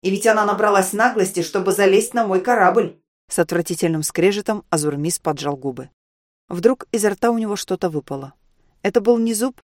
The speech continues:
а осколок лезвия. Колени скользнули по безжизненному корпусу Азура, механокардионик съехал на пол. Надо бы расправиться с этим телом. «Помоги мне!» —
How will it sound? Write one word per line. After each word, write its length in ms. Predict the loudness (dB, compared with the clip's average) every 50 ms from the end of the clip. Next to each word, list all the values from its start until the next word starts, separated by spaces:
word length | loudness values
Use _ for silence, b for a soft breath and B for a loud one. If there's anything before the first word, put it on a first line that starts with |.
| _ _
а 140 | -2 0 0
осколок 440 | -2 0 0 2 2 2 2 0
лезвия. 480 | 0 2 2 0 0 -4 -8 -10 -12 _ _ _ _ _ _ _ _ _ _ _ _
Колени 360 | 2 2 2 2 0 -2 -4
скользнули 600 | -6 -2 0 2 2 2 2 0 0 2 2 2
по 140 | 0 0 0
безжизненному 680 | 0 0 -2 0 -2 -4 -4 -2 -4 -4 -4 -4 -6
корпусу 520 | -4 -2 -4 -4 -2 -6 -10 -8 -8 -6 -6
Азура, 420 | -6 -4 -2 -2 0 -2 -2 -6 -10 _ _ _ _ _ _ _
механокардионик 840 | -8 -4 -2 0 -2 0 -2 -4 -4 -2 0 0 0 0 -4 -6 -8
съехал 460 | -8 -4 -2 -2 0 0 -2 -2 -2
на 160 | -2 -4 -6
пол. 240 | -8 -10 -14 -16 -16 _ _ _ _ _ _ _ _ _ _ _ _
Надо 280 | -2 2 2 4 4 4
бы 120 | 2 2
расправиться 640 | 2 2 0 -4 -4 -2 -2 -2 -2 -4 -6 -8 -8
с 120 | -8 -8
этим 220 | -8 -8 -8 -8
телом. 400 | -8 -6 -6 -6 -6 -6 -10 -16 _ _ _ _ _ _ _ _ _ _ _ _
«Помоги 380 | 2 2 4 2 2 0 -2
мне!» — 300 | -4 -4 -6 -10 -14 _